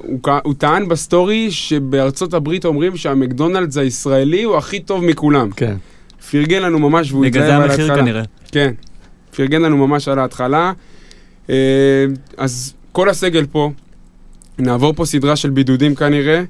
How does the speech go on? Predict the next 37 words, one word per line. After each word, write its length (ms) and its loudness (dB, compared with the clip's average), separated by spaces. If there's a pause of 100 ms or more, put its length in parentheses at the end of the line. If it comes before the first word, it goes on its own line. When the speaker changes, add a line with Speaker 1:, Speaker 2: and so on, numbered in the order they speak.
(400)
Speaker 1:
לא 120 0
בידודים 340 2
של 140 -2
כדורסל, 520 -2
בידודים 380 0
ביתיים 300 0
של 140 -6
קורונה, 480 2 (520)
אה, 60 -2 (460)
ואנחנו 840 2
רוצים 300 -2
להתחיל, 440 -2
אה, 40 2 (500)
להתחיל 240 -2
את 80 -2
ההכנות 360 -2
לעונה 320 0
הבאה. 420 0 (560)
תכף 280 2
אנחנו 260 0
נדבר 280 2
עם 160 2
האורח 280 0
שלנו 240 2
ב-, 180 0
בהרחבה 600 0
על 60 2
הנושא 300 0
הזה, 220 2
אבל 160 -2
לפני 300 0
זה, 140 -6 (260)
ליישור 460 -2
קו, 160 0
ניתן 280 -2
לוח 280 0
זמנים, 560 2